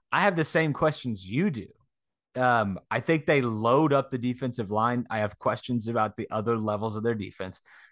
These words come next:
And I have questions about their quarterback. I mean, Shapen was nails against Oklahoma State in the first half.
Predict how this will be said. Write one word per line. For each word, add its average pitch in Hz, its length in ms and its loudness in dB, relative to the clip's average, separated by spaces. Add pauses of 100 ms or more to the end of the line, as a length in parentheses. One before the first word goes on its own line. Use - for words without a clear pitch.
(120)
And 135 120 2
I 165 60 6
have 165 100 4
questions 196 360 6
about 175 240 4
their 147 100 2
quarterback. 98 480 -2
I - 20 -10
mean, 104 120 -2
Shapen 147 500 4
was 98 240 -2
nails 101 520 0
against 92 340 -12
Oklahoma 95 360 -6
State 104 220 -6
in 104 60 -10
the - 80 -10
first 107 300 -2
half. 95 160 -8